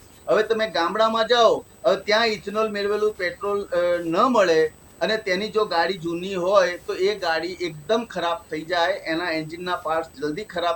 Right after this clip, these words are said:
થઈ જાય. અને બીજું કે એની રીસેલ કિંમતની અંદર અત્યારે આ ઈ ફ્યુઅલ આવવાથી, ઈ ટ્વેન્ટી આવવાથી એની રીસેલ કિંમતની અંદર ત્રીસ ટકાનો ઘટાડો અચાનક આવી જ ગયો છે, જે છેલ્લા આપણે છ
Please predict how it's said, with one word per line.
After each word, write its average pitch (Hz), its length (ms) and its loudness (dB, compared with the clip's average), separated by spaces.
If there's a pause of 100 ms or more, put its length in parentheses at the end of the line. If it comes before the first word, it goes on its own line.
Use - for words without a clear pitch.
થઈ 151 120 -4
જાય. 185 260 4 (320)
અને 196 160 0
બીજું 208 560 4 (180)
કે 190 60 -2
એની 180 300 0
રીસેલ 208 540 4
કિંમતની 185 720 -6
અંદર 165 600 4 (300)
અત્યારે 247 500 8
આ 208 300 4 (260)
ઈ 220 80 -4
ફ્યુઅલ 208 360 2
આવવાથી, 185 300 0
ઈ 185 140 -6
ટ્વેન્ટી 190 380 -4
આવવાથી 170 340 0
એની 180 340 -4
રીસેલ 196 360 -2
કિંમતની 180 480 -10
અંદર 170 200 -2
ત્રીસ 247 460 -4
ટકાનો 190 400 -2
ઘટાડો 165 640 0 (260)
અચાનક 202 500 0
આવી 165 320 2
જ 160 100 -6
ગયો 175 260 0
છે, 196 100 -2
જે 190 120 -2
છેલ્લા 180 340 -2
આપણે 170 260 2
છ - 160 -6